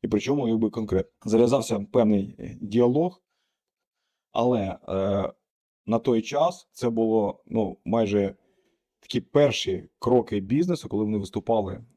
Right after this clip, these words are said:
з позиції сильного в протидії неправомірним діям, ну, навіть не можна цих людей назвати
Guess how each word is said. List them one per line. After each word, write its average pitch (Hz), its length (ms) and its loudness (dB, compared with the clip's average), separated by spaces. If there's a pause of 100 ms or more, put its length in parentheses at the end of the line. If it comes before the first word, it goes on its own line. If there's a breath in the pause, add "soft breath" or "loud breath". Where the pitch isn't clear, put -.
з - 100 -20
позиції 104 420 -4
сильного 135 600 -2 (420)
в - 140 -20
протидії 104 460 2
неправомірним 101 800 -2 (680)
діям, 98 520 0
ну, 104 100 -6
навіть 95 240 0 (240)
не 98 120 -4
можна 92 220 -2
цих - 180 -12
людей 98 140 0
назвати 92 360 -2